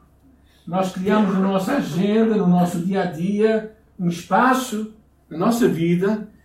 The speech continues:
para nós encontrarmos, conhecermos Deus. E o que eu, o que eu vos quero encorajar é, é verem, verem a leitura da palavra, a leitura da Bíblia, como, como uma oportunidade para tu conheceres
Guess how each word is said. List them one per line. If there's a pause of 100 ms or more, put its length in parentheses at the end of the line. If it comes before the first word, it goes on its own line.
(180)
para
nós
encontrarmos, (180)
conhecermos
Deus. (960)
E
o
que
eu, (200)
o
que
eu
vos
quero
encorajar
é,
é
verem, (520)
verem
a
leitura
da
palavra,
a
leitura
da
Bíblia,
como, (360)
como
uma
oportunidade
para
tu
conheceres